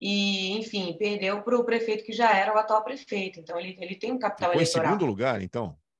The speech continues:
Speaker 1: Ficou em segundo lugar. E um ponto
Speaker 2: Pois é.
Speaker 1: importante da gente lembrar é que o Mato Grosso é um estado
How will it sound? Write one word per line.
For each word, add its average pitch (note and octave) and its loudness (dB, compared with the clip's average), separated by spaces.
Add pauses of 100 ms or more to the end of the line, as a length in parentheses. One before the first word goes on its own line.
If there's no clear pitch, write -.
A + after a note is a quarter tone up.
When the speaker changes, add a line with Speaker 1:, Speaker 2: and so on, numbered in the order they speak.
(140)
Speaker 1:
Ficou G3 -6
em F#3+ -4
segundo G3+ -4
lugar. G3 4
E G3 -8
um G#3 -6
ponto A3 -4
Speaker 2:
Pois A#3 -6
é. - -8
Speaker 1:
importante G#3+ -2
da F#3 -2
gente F#3 -14
lembrar E3+ -2 (380)
é F#3 -8
que F3+ -4
o B3+ 2
Mato A#3+ 0
Grosso F#3 -6
é - -8
um F3 -8
estado D#3+ -8